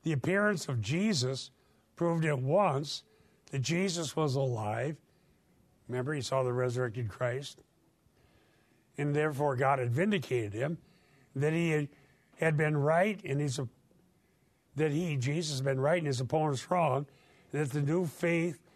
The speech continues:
which was focused on him was true. So Paul, who was so convinced the Christians were wrong, he just breathed out threats of slaughter, wanting to kill them.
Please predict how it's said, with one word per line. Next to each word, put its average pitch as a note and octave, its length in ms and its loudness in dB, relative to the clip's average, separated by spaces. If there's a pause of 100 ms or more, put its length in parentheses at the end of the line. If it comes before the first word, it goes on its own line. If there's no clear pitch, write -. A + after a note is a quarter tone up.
(140)
which D3 160 -2
was C#3+ 160 -2
focused F#3 500 0
on C#3 160 2
him C#3 140 0
was C3+ 120 -4
true. F#3+ 320 0 (360)
So F3+ 380 4 (760)
Paul, F3 680 4 (280)
who F#3 160 0
was F3 200 2
so B3 380 2
convinced A#3+ 1120 0 (440)
the D#3+ 100 0
Christians G#3+ 520 -2
were F3 160 2
wrong, E3 540 4 (640)
he G#3+ 220 -2
just F3+ 380 0 (1160)
breathed F3 640 0
out F#3+ 300 4
threats G3+ 600 2
of F3+ 160 0
slaughter, F3+ 1120 0 (680)
wanting B3 280 4
to G3+ 100 4
kill A#3 300 2
them. D3+ 280 4